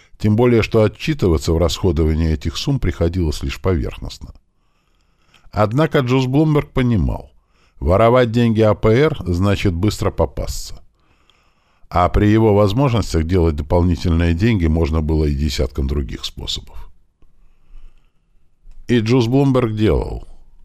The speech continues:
Очень кстати пришлась, среди прочих, программа А П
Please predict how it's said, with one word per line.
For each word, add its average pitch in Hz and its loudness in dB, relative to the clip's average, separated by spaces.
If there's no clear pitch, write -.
Очень 156 0
кстати - 0
пришлась, 67 -4
среди 67 -6
прочих, - -4
программа 82 0
А 82 -2
П 90 0